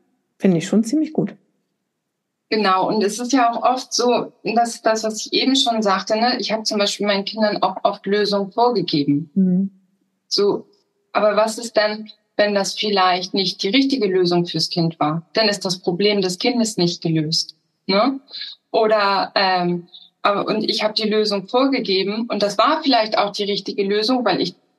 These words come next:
Speaker 2: der Meinung gewesen bin, ja, aber dann macht sich das Kind ja von mir abhängig.
Speaker 1: Mhm.
Speaker 2: Also weil, ähm, dann lernt das Kind ja auch nicht,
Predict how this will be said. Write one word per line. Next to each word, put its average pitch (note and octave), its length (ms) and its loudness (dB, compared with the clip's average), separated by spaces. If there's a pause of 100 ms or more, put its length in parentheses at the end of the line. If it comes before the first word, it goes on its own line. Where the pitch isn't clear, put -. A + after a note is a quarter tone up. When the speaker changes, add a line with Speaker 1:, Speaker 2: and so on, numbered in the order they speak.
(160)
Speaker 2:
der G3 120 0
Meinung A3+ 420 4
gewesen F3+ 500 -2
bin, G3+ 300 -4 (220)
ja, A3 100 4
aber G#3 120 2
dann G#3 140 2
macht G3 200 0
sich - 120 -8
das G3 180 -8
Kind G#3 220 -4
ja F#3+ 140 -4
von F#3+ 180 -6
mir F#3 140 0
abhängig. D#3+ 600 -2 (200)
Speaker 1:
Mhm. F3+ 340 -2
Speaker 2:
Also G3 240 -2
weil, G3+ 280 0 (340)
ähm, F#3 380 -2
dann G3 140 0
lernt A3 360 2
das C4+ 180 -2
Kind B3 220 -2
ja - 200 0
auch G#3 100 -6
nicht, C4+ 580 -2